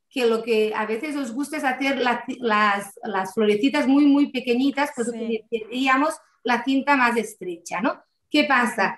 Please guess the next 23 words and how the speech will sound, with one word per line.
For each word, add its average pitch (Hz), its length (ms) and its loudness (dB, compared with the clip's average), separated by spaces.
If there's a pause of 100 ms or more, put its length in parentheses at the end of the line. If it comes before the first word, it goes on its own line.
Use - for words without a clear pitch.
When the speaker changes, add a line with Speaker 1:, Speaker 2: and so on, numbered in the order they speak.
(200)
Speaker 1:
Que 285 80 0
es 277 80 -2
más 349 200 2
delicado 339 640 2
porque 294 220 -10
se 254 120 -10
os 240 120 -6
escapa 277 480 -4
de 285 120 -4
los 190 280 -8
dedos. 190 420 -14 (440)
Pues 262 140 -8
no 311 100 -4
os 339 80 -10
tenéis 370 320 -6
que 294 80 -4
asustar, 262 520 -6
se 233 80 -10
nos 233 120 -8
ha 262 80 -6
escapado, 262 520 -8
no 254 140 -8
pasa 311 340 -6